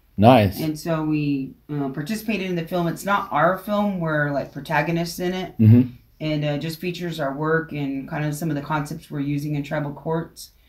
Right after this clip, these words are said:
Speaker 2: And it was done predominantly for educational purposes, but it's, um, really taken a lot of different directions.
Speaker 1: Nice. I know, like, for me, um, when I, when I saw that film, I was like, "That's cool," because, uh, you know, maybe I'm, I'm unique in this, but I feel like,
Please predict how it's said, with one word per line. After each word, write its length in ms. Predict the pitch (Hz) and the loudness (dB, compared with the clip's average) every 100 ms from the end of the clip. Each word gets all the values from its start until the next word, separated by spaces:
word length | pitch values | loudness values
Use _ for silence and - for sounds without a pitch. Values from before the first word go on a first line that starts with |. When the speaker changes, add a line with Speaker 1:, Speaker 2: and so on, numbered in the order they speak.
| _ _ - | _ _ -8
Speaker 2:
And 100 | 151 | -4
it 40 | |
was 160 | 151 143 | -4 -2
done 240 | 156 151 | -2 -2
predominantly 520 | 151 156 170 175 156 151 | -2 -2 0 -2 -6 -6
for 260 | 147 135 | -8 -6
educational 500 | 139 143 170 156 160 | -8 -6 -6 -4 -6
purposes, 540 | 147 143 139 143 139 135 | -8 -10 -10 -12 -12 -12
but 180 | - 120 | -12 -12
it's, 360 | - _ - _ _ _ _ - | -14 _ -20 _ _ _ _ -6
um, 540 | 139 135 131 123 131 - - | -4 -2 -2 -4 -8 -14 -6
really 320 | 180 220 151 - - | -2 -2 -4 -10 -8
taken 280 | 175 170 160 | -6 -4 -2
a 40 | |
lot 140 | 156 | -2
of 80 | 147 | -2
different 240 | 143 160 143 | -4 -6 -2
directions. 600 | 139 - 123 143 147 - _ - | -2 -2 -6 -10 -12 -16 _ 4
Speaker 1:
Nice. 460 | 117 143 151 117 - - - | 8 10 10 6 0 -14 4
I 80 | 127 | 10
know, 180 | 208 233 | 12 12
like, 220 | 196 170 | 12 10
for 120 | 165 | 8
me, 360 | 151 160 165 160 | 6 8 8 8
um, 500 | 98 123 110 98 90 - - | 6 8 6 4 -2 -6 4
when 160 | 127 | 8
I, 140 | 135 120 | 8 8
when 100 | 123 | 6
I 60 | |
saw 260 | 110 143 139 | 8 10 12
that 240 | 127 110 | 10 8
film, 220 | 110 127 110 | 6 6 8
I 60 | |
was 120 | 110 | 6
like, 120 | 107 101 | 4 0
"That's 240 | 85 - | -4 -4
cool," 260 | - 170 127 | 4 4 6
because, 420 | 107 120 110 110 - - _ _ _ _ _ - | 6 6 6 4 -4 -20 _ _ _ _ _ -4
uh, 120 | - | 6
you 80 | 156 | 10
know, 80 | 151 | 12
maybe 320 | 156 185 175 | 12 12 12
I'm, 180 | 156 151 | 12 10
I'm 200 | 147 147 | 8 8
unique 320 | 139 147 156 | 8 8 6
in 80 | 175 | 6
this, 120 | 185 | 6
but 120 | 147 | 8
I 100 | 131 | 8
feel 200 | 120 160 | 8 10
like, 200 | 156 - | 10 8